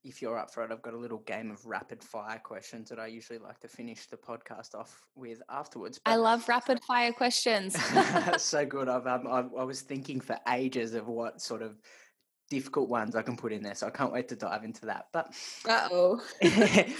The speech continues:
Speaker 1: you've, you've highlighted a few times in this podcast as well what your main message is. But if you were to summarize that for the listeners at home and, and leave a little bit of Dara wisdom behind, what would you say?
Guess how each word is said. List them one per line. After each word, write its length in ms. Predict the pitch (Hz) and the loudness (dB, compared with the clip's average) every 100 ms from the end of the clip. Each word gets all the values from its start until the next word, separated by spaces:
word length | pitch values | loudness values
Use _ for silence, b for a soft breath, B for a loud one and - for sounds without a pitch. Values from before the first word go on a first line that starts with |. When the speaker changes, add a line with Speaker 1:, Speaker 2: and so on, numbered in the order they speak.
| 240 - | -10 -2
Speaker 1:
you've, 380 | 196 208 175 - | 0 0 -2 -10
you've 300 | 180 190 165 | -4 -4 -4
highlighted 540 | - 165 196 214 202 165 | 4 4 8 6 8 4
a 80 | |
few 260 | - - 120 | 4 2 2
times 500 | - 113 107 107 - | 4 0 2 2 0
in 380 | 113 107 104 87 _ 98 | -2 -2 -4 -10 _ -14
this 160 | 113 | -14
podcast 680 | - 101 104 - 98 98 - | -12 -12 -12 -14 -12 -12 -12
as 140 | 113 - | -16 -12
well 280 | 160 101 104 | -8 -6 -6
what 180 | 107 - | -8 -10
your 120 | 110 | -12
main 280 | 104 104 104 | -12 -12 -12
message 400 | 101 - 110 82 | -14 -16 -16 -16
is. 180 | 85 | -16
But 220 | - 131 - | -10 -10 -10
if 200 | 151 - | -16 -10
you 120 | 190 | -6
were 100 | 208 202 | -4 -4
to 140 | 180 | -4
summarize 680 | - 123 117 113 101 110 - | -4 -4 -4 -4 -4 -4 -4
that 240 | 107 - | -4 -6
for 280 | - 117 113 | -6 -2 -2
the 140 | 110 110 | -2 -6
listeners 420 | 113 120 107 - | -4 -4 -6 -8
at 80 | - | -8
home 340 | 110 110 113 | -8 -4 -4
and, 180 | 110 113 | -4 -4
and 180 | 117 113 | -4 -4
leave 200 | 120 117 | -4 -4
a 40 | |
little 220 | 120 123 | -2 -2
bit 160 | 120 127 | 0 0
of 240 | 113 107 | -2 -4
Dara 340 | - 104 110 113 | -4 -2 -2 -4
wisdom 540 | 107 110 - 107 104 | -4 -6 -4 -4 -2
behind, 400 | 104 - 107 110 | -2 0 2 2
what 160 | 110 - | 0 -2
would 160 | 151 | -4
you 80 | 117 | -6
say? 400 | - 101 90 87 | -8 -10 -10 -12